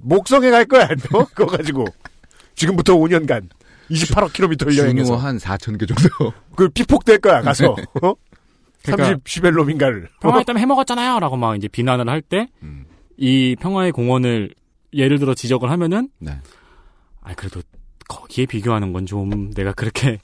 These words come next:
Speaker 3: <laughs> 작게 해먹은 건 아니라"고 화를 낼 수도 있는
Speaker 1: 그렇습니다.
Speaker 3: 규모네요.
Speaker 2: 그렇죠.
Speaker 1: 네.
Speaker 2: 네.
Speaker 1: 나한테 떼어 먹혀 보지도 않고. <laughs> 예. 그, 바닥을 슬슬 뒤져보니까
Speaker 2: 음.
Speaker 1: 생각보다 의견이 다양하고 그 의견의 스펙트럼은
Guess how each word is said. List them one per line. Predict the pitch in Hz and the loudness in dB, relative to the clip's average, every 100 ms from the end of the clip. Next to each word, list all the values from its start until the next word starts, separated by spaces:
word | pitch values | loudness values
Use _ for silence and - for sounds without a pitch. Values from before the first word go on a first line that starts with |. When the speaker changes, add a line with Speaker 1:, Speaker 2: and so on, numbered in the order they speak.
| _ | _
Speaker 3:
<laughs> | _ | _
작게 | - - - 151 | -10 -10 -2 0
해먹은 | 147 139 120 | 2 0 0
건 | 120 | 0
아니라"고 | 107 98 110 104 | 0 0 -2 -2
화를 | - 190 202 | -2 0 0
낼 | 139 | 0
수도 | - 113 | -2 -4
있는 | 95 101 92 - | -4 -4 -6 0
Speaker 1:
그렇습니다. | 214 170 170 | 2 2 2
Speaker 3:
규모네요. | 143 123 90 90 117 | 2 2 0 -2 -2
Speaker 2:
그렇죠. | - 73 127 | -2 -6 -2
Speaker 1:
네. | 135 76 67 - | -2 -4 -12 -18
Speaker 2:
네. | - 65 60 | -18 -14 -6
Speaker 1:
나한테 | 120 139 143 147 | -4 -2 -2 -2
떼어 | 165 175 170 | 2 2 2
먹혀 | 156 147 - | -2 -4 -4
보지도 | 135 139 139 196 | -4 -2 0 2
않고. | 156 123 104 | 2 -2 -10
<laughs> | 87 - - - - - | -12 -12 -10 -2 0 0
예. | 196 190 190 - - - - - - - | 0 -2 -4 -12 -18 -20 -20 -18 -18 -18
그, | - - 214 208 175 87 - _ _ _ _ _ - | -6 0 2 4 2 0 -8 _ _ _ _ _ -4
바닥을 | - 190 202 208 | -2 -2 0 -2
슬슬 | - 226 214 202 | -4 -4 -4 -6
뒤져보니까 | 120 143 120 104 - 151 80 - | -4 -4 -4 -8 -8 -10 -12 -16
Speaker 2:
음. | 80 69 - | -16 -16 -16
Speaker 1:
생각보다 | - 214 233 - 202 175 | -10 -8 -6 -6 -4 -4
의견이 | 107 107 123 117 107 123 165 | -4 -4 -2 -2 -4 -8 -10
다양하고 | - 110 147 175 95 87 135 64 - _ _ _ _ _ - | -8 -4 -4 -4 -6 -8 -10 -10 -20 _ _ _ _ _ -8
그 | 170 127 | -4 -2
의견의 | 117 160 160 | -2 -4 -4
스펙트럼은 | 151 - - - 143 117 165 78 57 | -8 -8 -8 -6 -6 -4 -6 -10 -16